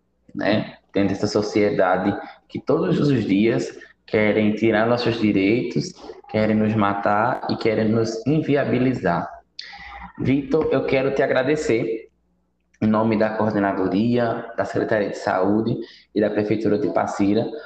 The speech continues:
por ter aceitado esse convite e ter dialogado conosco, né? Eu acredito que todos os ouvintes estão maravilhados com esse episódio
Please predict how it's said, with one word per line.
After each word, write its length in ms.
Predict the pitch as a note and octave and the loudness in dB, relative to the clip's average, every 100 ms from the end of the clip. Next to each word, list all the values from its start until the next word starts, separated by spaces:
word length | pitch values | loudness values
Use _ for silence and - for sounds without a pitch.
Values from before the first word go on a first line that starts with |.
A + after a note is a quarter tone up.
| - - | -10 -4
por 140 | A2+ | -2
ter 140 | B2+ | 0
aceitado 420 | B2+ C3 C3+ C3+ C3 | 0 0 -2 0 0
esse 180 | D3 | -2
convite 720 | C3+ C3 G#2+ G2 A2 G#2+ G#2+ G2+ - - _ | 0 0 0 0 0 0 -4 -6 -8 -20 _
e 120 | A2+ | -4
ter 180 | - C#3 | 0 0
dialogado 640 | C3+ C3 B2+ A#2+ A#2 A2 | 2 2 2 2 2 0
conosco, 960 | B2 A2+ G2+ G2+ G2 - A#2+ B2 - - _ - | 0 2 2 2 0 -4 -4 -4 -8 -20 _ -8
né? 360 | G#2 G#2 G#2+ - - - | 0 0 0 -4 -12 -2
Eu 80 | G#2+ | -2
acredito 320 | A#2+ G#2+ - | 0 -2 -4
que 120 | A#2+ | -4
todos 280 | - D3 C#3 | -2 0 0
os 80 | B2+ | 0
ouvintes 560 | C3 A#2 A2 A2+ A2+ | 0 0 -2 -2 -4
estão 200 | A2+ B2 | -4 -2
maravilhados 840 | A#2 A2 A2+ C3 B2 G2+ G#2 A2 - | 0 2 2 0 0 2 2 -2 -4
com 100 | A2+ | -2
esse 160 | A2+ | -2
episódio 640 | A2 A2 G2 F#2+ G2 B2 | -2 -2 0 0 0 -2